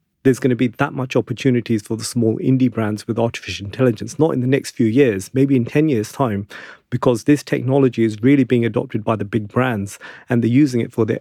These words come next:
own benefits. So yes, it will happen probably in five, ten years' time. But if you look at the investment L'Oreal's made, they acquired an artificial intelligence app in U S A. There's Estee Lauder,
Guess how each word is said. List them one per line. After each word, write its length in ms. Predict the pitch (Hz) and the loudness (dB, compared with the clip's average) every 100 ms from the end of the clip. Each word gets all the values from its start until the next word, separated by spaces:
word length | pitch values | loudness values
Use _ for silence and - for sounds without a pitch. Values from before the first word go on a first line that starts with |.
| - | 0
own 400 | 127 123 110 113 _ _ - | 2 2 0 -8 _ _ -4
benefits. 560 | 117 117 - - - - - | -2 -2 -4 -8 -12 -20 -20
So 160 | - 117 | -4 0
yes, 400 | 113 147 - - | 4 4 2 -4
it 120 | 120 | 0
will 200 | 127 135 | 2 2
happen 300 | 123 120 110 | 2 -4 -6
probably 280 | 104 110 110 | -2 -2 -2
in 80 | 104 | -2
five, 260 | 123 113 | -2 -2
ten 180 | - 104 | -4 -4
years' 200 | 104 101 | -2 -6
time. 400 | - 139 117 107 - - _ | -2 -2 -2 -6 -12 -20 _
But 240 | 113 - 120 | -4 -4 -4
if 140 | - | -2
you 60 | 131 | 0
look 120 | 127 | 0
at 80 | 139 | 0
the 60 | |
investment 540 | 113 104 127 - 117 117 | -2 0 -2 -2 -6 2
L'Oreal's 500 | 131 127 123 113 117 | 4 6 4 2 -2
made, 320 | 117 127 131 - - - | 0 0 -2 -14 -18 -4
they 100 | 113 | -2
acquired 380 | 104 127 120 110 | 0 2 0 0
an 100 | 113 | -2
artificial 460 | 113 - 120 - | -4 -4 -4 -4
intelligence 580 | 117 120 110 104 113 - - | -4 -2 -2 -2 -6 -8 -8
app 260 | 131 - _ - - _ | -6 -6 _ -20 -20 _
in 140 | 113 113 | -2 2
U 140 | 117 | 2
S 220 | 113 - | 0 0
A. 240 | 120 120 127 | 2 4 2
There's 280 | 127 104 117 | 0 -4 -2
Estee 300 | 110 - 104 | -4 -2 0
Lauder, 460 | 120 127 127 120 | 2 2 2 0